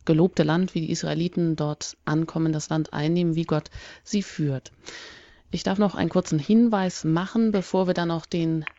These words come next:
Segen empfangen. Wenn Sie möchten, können Sie einen Mitschnitt auf C D bestellen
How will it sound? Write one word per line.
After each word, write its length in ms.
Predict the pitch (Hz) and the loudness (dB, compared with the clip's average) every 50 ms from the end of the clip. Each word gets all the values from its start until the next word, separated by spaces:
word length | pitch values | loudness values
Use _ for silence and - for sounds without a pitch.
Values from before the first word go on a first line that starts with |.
| - | -14
Segen 540 | - - 147 147 151 156 147 151 143 139 143 - - _ | -12 -6 -2 0 2 2 2 2 0 0 -4 -10 -4 _
empfangen. 440 | 160 156 151 - 143 139 135 135 139 - - - - - - - - - - - - - - - - - - - - - | 0 0 0 0 -2 -4 -4 -4 -8 -12 -16 -20 -20 -20 -18 -18 -16 -14 -14 -14 -14 -16 -18 -16 -14 -14 -14 -14 -4 2
Wenn 120 | - 185 180 | 4 6 6
Sie 80 | 185 | 8
möchten, 300 | 185 214 247 - - 285 | 6 6 6 6 6 6
können 180 | 277 277 254 233 | 6 6 6 6
Sie 100 | 214 - | 6 4
einen 300 | - 202 202 208 202 190 196 - | 4 4 2 2 2 0 2 2
Mitschnitt 560 | 196 202 214 - - - - 190 180 175 - | 4 4 4 4 0 -2 -2 -2 -2 0 0
auf 240 | - 175 165 160 - | -2 -2 -2 -4 -8
C 220 | - - 180 170 | -4 0 0 0
D 260 | 160 - 190 220 247 247 | 0 2 2 2 2 4
bestellen 800 | - 170 - - - - 151 147 156 175 196 233 254 262 262 | 4 2 2 0 0 0 2 2 4 4 4 4 4 2 0